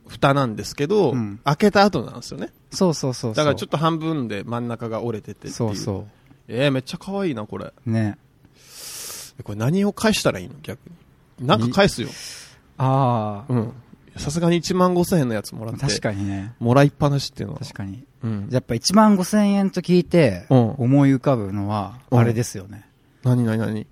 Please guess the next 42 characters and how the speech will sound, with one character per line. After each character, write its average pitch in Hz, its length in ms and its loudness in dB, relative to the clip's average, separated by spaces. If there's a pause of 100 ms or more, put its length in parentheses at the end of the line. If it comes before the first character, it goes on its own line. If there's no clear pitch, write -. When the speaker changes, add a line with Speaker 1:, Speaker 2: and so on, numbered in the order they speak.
(120)
Speaker 2:
っ - 20 -8
ぱ - 80 -6
り 107 60 -4
風 160 280 6
俗 104 300 -4
の、 98 360 -4
Speaker 1:
う 139 100 4
ん。 110 180 2
Speaker 2:
ち - 100 0
ょ 226 180 4
う 226 40 2
ど 226 80 6
風 208 220 10
俗 120 220 0
の 107 300 0 (400)
七 127 280 6
十 156 120 4
分 147 260 0
ぐ 151 80 4
ら 131 60 4
い 104 60 0
の 98 40 -4
値 101 140 -2
段 107 220 -2
な 90 80 -8
ん 87 60 -14
で - 80 -14
す。 - 100 -2
Speaker 1:
<laughs> - 20 4
あ、 135 80 2
一 147 140 6
回 156 200 10
分。 143 360 4
Speaker 2:
そ - 260 0
う。 120 60 6
Speaker 1:
贅 147 200 12
沢 139 280 6
な。 98 60 2
Speaker 2:
ち - 100 2
ょ 175 180 8
う - 20 8
ど。 156 220 6